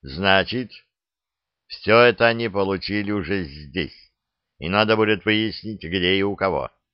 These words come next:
Будто нам и так работы не хватает. Очнувшийся пленник сидит, прислоненный к пню.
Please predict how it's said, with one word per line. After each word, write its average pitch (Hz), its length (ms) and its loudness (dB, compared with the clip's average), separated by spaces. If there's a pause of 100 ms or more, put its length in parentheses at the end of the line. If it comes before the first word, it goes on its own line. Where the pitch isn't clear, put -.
(640)
Будто 92 400 -4
нам 90 260 0
и 92 60 -4
так 82 320 -4
работы 80 420 -4
не 80 120 -8
хватает. 73 520 -4 (1600)
Очнувшийся 139 760 0
пленник 147 560 -2
сидит, 107 460 -4
прислоненный 98 760 -2
к - 180 -20
пню. 65 360 -6